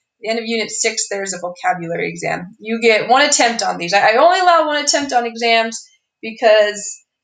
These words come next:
there's study guides that I have. And if you're using those study guides, then you should do pretty well on the exams. Historically, in my classes, people that use the study guides do a lot better than people that don't.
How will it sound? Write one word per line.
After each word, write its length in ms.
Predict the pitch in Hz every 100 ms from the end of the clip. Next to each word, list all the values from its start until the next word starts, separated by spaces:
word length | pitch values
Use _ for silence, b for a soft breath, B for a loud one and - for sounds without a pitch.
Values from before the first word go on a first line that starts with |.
| _
there's 260 | 220 220 -
study 300 | 247 226 208
guides 300 | 185 175 -
that 120 | 170
I 80 | -
have. 220 | 139 170
And 100 | 196
if 60 |
you're 100 | 247
using 300 | 247 294 311
those 200 | 285 240
study 320 | - - 233 226
guides, 280 | 233 240
then 120 | 226 220
you 60 |
should 260 | 214 226 202
do 180 | 208 208
pretty 200 | - 190
well 160 | 185 175
on 140 | 170
the 80 | 165
exams. 400 | 156 - - -
Historically, 560 | - - 247 247 - 233
in 80 | 220
my 100 | 202
classes, 400 | 208 202 - 220
people 220 | 214 196
that 80 | 185
use 100 | 185
the 60 |
study 240 | - 90 180
guides 220 | - -
do 100 | -
a 80 | -
lot 280 | 185 - -
better 240 | 185 180
than 160 | 175 170
people 280 | 190 190 -
that 160 | 175 -
don't. 180 | - -